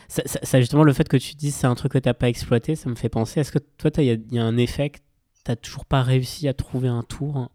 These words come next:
ou un truc, euh, et tiens, un peu un truc qui t'obsède, tu vois, euh, genre cet effet, t'aimerais le faire, mais t'as jamais trouvé le bon truc, hein ?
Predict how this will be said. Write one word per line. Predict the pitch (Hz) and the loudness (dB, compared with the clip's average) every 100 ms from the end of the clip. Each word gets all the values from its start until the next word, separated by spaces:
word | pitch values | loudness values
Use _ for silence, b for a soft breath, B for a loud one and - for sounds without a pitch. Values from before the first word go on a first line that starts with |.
| - | -8
ou | 117 | -4
un | 113 | -4
truc, | 113 - 131 - | -4 -6 -4 -2
euh, | 113 110 B B - | -4 -4 B B -10
et | |
tiens, | 110 123 | -2 -2
un | |
peu | 120 | 2
un | 123 | 0
truc | 120 135 | 0 -6
qui | - | 0
t'obsède, | 131 - - 131 131 | 0 0 -2 -2 -4
tu | - 123 | -12 -6
vois, | 117 120 | -2 0
euh, | 117 107 120 B B B | -2 -4 -6 B B B
genre | - 113 | -6 -4
cet | - 123 | -2 -2
effet, | - 135 | 0 0
t'aimerais | - 113 113 127 | 0 0 2 4
le | 120 | 2
faire, | 117 131 135 | 0 2 2
mais | 135 107 - - | 0 -2 -4 -4
t'as | 107 | -2
jamais | 117 120 127 | 0 0 -2
trouvé | - 127 127 | -2 0 0
le | 113 | 0
bon | 123 127 | 0 -2
truc, | 123 135 131 | -2 -4 -4
hein ? | 123 | -4